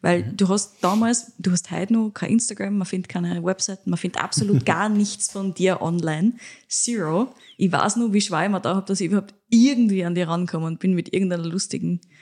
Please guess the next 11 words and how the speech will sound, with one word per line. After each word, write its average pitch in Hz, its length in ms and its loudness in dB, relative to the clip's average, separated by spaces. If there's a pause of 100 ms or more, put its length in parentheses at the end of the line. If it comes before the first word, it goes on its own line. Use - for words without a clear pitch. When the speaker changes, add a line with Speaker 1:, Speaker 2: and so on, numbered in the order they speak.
(180)
Speaker 1:
E-Mail-Adresse 165 680 0
irgendwo 175 520 -2 (120)
in 185 120 -2
einer, 165 320 -4 (400)
ich - 100 -4
weiß 113 140 -4
gar 120 100 -4
nicht. 175 140 -2
Speaker 2:
G 120 80 -2
M 117 80 -4
X. - 300 -10